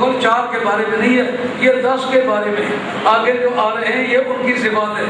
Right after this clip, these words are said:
हजरत तलहा और जुबैर की हैं, अब्दुर्रहमान इब्न औफ की हैं, ये साद और सईद की हैं, ये दस सहाबा की हैं। इसका मतलब हक चार यार नहीं होगा, हक सब, हक दस यार होगा।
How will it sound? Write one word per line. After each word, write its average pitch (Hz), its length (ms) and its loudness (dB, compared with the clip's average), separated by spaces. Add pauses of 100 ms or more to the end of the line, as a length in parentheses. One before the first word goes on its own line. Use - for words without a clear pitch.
(280)
हजरत 208 400 2
तलहा - 280 0
और 233 280 2
जुबैर 214 300 2 (100)
की 220 60 0
हैं, 196 180 0 (400)
अब्दुर्रहमान 208 600 2
इब्न 220 200 -2 (140)
औफ 214 120 2 (100)
की - 120 -4
हैं, - 180 0 (360)
ये 214 80 6
साद 226 360 2
और 214 120 0
सईद 214 340 0
की 214 140 -2
हैं, 190 180 -2 (280)
ये 214 80 4 (440)
दस 254 240 2
सहाबा 240 280 0 (120)
की 240 80 -2
हैं। 208 180 0 (300)
इसका 220 240 2
मतलब 240 380 0
हक - 260 -2
चार 226 360 2
यार 214 180 0
नहीं 214 180 -2
होगा, 214 320 2
हक 208 200 -4
सब, 220 300 0 (220)
हक 208 240 2
दस 247 280 0
यार 220 400 0
होगा। 190 220 2